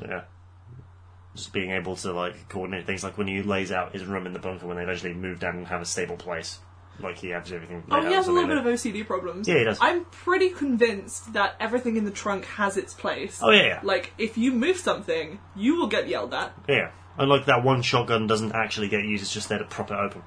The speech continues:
Speaker 2: Oh, yeah, no. That's not even, like, a working shotgun.
Speaker 1: No.
Speaker 2: That's just, "I'm using it for my boot."
Speaker 1: Yeah.
Speaker 2: That's a, that's a boot shotgun.
Speaker 1: Yeah.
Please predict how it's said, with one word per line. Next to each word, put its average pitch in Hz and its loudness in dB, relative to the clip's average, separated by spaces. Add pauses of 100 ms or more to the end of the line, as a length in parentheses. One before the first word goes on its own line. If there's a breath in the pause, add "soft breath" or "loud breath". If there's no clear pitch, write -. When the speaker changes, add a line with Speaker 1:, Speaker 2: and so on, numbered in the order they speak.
(140)
Speaker 2:
Oh, 427 6
yeah, 415 4
no. 226 -2
That's 339 0
not 381 6
even, 339 4
like, 262 2 (180)
a 247 2
working 247 4
shotgun. 180 0
Speaker 1:
No. 180 4
Speaker 2:
That's - 0
just, 269 -2 (360)
"I'm 220 0
using 233 2
it - -4
for 190 -8
my 170 -2
boot." 196 -2 (220)
Speaker 1:
Yeah. 143 0 (1000)
Speaker 2:
That's 214 -2
a, 196 -8
that's 240 0
a 196 2
boot 247 0
shotgun. - -8 (240)
Speaker 1:
Yeah. 104 0